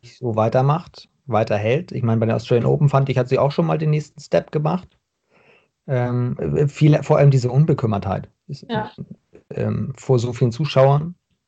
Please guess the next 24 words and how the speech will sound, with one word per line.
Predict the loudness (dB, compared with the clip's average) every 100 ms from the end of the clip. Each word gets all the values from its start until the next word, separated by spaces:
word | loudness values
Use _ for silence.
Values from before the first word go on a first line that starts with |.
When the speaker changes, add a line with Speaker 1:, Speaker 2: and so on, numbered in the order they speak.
| -2
Speaker 1:
Mit | 0 2
dem | 4 4 2
Druck | 6 4 6
mittlerweile, | 4 6 8 6 4 2
dass | 0 -2 -4
wenn | -4 -4
du | -6
dann | -4 -2 -2
erfolgreich | -6 -4 -4 -2 -4 -2
wirst, | -6 -6 -20 _ _
steigt | -6 -2 -2 -2 -20 _ -6
die | -2
Erwartung | 0 -2 2 4 4 0 -6 -14 -20 -20 _ -6
an | -4
dich. | -4 -12 _ -20 -2
Das | -2 -2
scheint | -4 -2 0
sie | 0
noch | 0 0
gut | -2
ausblenden | -4 -2 -6 -6
zu | -10
können. | -12 -12 -12 -16 -20 _ _
Speaker 2:
Ja, | -10 -10